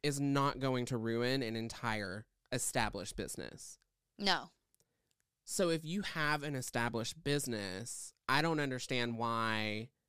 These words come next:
Speaker 1: it would be that, like, why are you so mad that this person's leaving? And the, the people who came to the salon because they're loyal to the salon are going
Speaker 2: Mm-hmm.
Speaker 1: to stay at that
Speaker 2: With the
Speaker 1: salon.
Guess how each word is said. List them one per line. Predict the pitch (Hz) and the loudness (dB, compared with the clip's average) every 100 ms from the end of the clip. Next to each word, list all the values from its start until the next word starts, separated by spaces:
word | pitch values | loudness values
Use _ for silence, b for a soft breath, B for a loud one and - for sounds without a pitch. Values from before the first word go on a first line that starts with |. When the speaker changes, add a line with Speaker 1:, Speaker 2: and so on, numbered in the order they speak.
| _ _ _ _ _ _ _ _ | _ _ _ _ _ _ _ _
Speaker 1:
it | 131 123 | -2 0
would | 127 120 | 0 0
be | 123 | 0
that, | 110 117 117 - _ _ _ _ | 4 4 2 -4 _ _ _ _
like, | 127 123 113 95 _ _ | -2 2 2 -2 _ _
why | - 131 139 147 165 | -6 2 4 6 6
are | 165 | 4
you | 151 143 | 4 2
so | 147 127 | 2 4
mad | 120 143 143 | 4 2 2
that | 113 | -4
this | 123 - | -4 -2
person's | 123 - 120 107 | -2 -2 -4 -2
leaving? | 113 131 120 101 90 | -2 -2 -2 -2 -4
And | 113 123 | -2 -2
the, | - - | -4 -6
the | 139 147 - | -2 -2 -2
people | - 175 180 175 151 139 156 B B B B | -2 -2 4 6 6 6 2 B B B B
who | - 160 151 139 135 131 120 - _ _ _ _ - | 4 6 8 6 6 4 2 -4 _ _ _ _ -4
came | - 165 185 196 | 0 2 2 0
to | 190 | 0
the | 156 | 0
salon | - 151 131 127 139 151 156 | 0 2 2 2 2 0 -2
because | 135 - 156 143 | -4 -2 0 0
they're | - 123 | 0 0
loyal | 123 123 135 139 | 2 0 0 -2
to | 143 | -2
the | 120 | -4
salon | - 131 113 107 113 143 147 | -2 0 2 2 2 0 0
are | 131 | -2
going | 120 131 143 143 | 0 2 2 0
Speaker 2:
Mm-hmm. | |
Speaker 1:
to | 127 | -2
stay | - 120 113 | 0 2 2
at | 92 107 - | 2 0 0
that | 104 | -2
Speaker 2:
With | 101 | 0
the | 113 | -2
Speaker 1:
salon. | - | -2